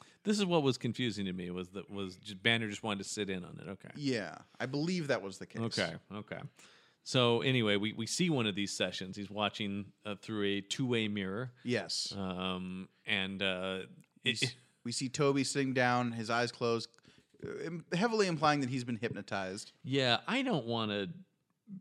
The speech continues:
Speaker 1: besmirch Denny Miller's acting ability,
Speaker 2: I
Speaker 1: but,
Speaker 2: do.
Speaker 1: but my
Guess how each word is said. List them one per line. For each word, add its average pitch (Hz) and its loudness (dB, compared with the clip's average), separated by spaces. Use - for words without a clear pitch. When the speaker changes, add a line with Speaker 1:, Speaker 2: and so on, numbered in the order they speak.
Speaker 1:
besmirch 127 2
Denny 110 6
Miller's 101 -2
acting 98 -6
ability, 95 -6
Speaker 2:
I 120 6
Speaker 1:
but, - 4
Speaker 2:
do. 147 4
Speaker 1:
but 131 4
my 180 8